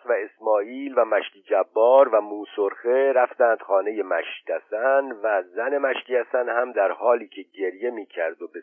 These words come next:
سرش می‌کوبید، پشت سر آنها راه افتاد. آفتاب از سوراخ پشت بام افتاده بود روی تیر وسط طویله. فانوس دود زده و تناب چرکینی را روشن کرده بود.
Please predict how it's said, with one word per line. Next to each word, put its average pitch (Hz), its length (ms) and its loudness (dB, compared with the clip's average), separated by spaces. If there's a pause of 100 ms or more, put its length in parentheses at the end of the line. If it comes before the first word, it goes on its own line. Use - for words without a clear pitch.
سرش 117 380 0
می‌کوبید، - 600 -10 (100)
پشت 117 400 -8
سر 104 160 0
آنها 90 380 -2
راه 92 280 0
افتاد. - 340 -20 (920)
آفتاب 117 480 4
از 107 120 2 (120)
سوراخ 107 380 4
پشت 95 360 -12
بام 101 260 -2
افتاده 95 380 -6
بود 104 240 -12
روی 104 280 -8
تیر 110 580 -6
وسط 98 440 -6 (120)
طویله. 78 520 -8 (840)
فانوس 107 540 -2
دود 101 400 -6
زده 104 460 -4
و 107 160 -2
تناب 104 600 -2
چرکینی 107 600 -10
را 104 140 2
روشن 92 460 -8
کرده 73 320 -16
بود. - 180 -20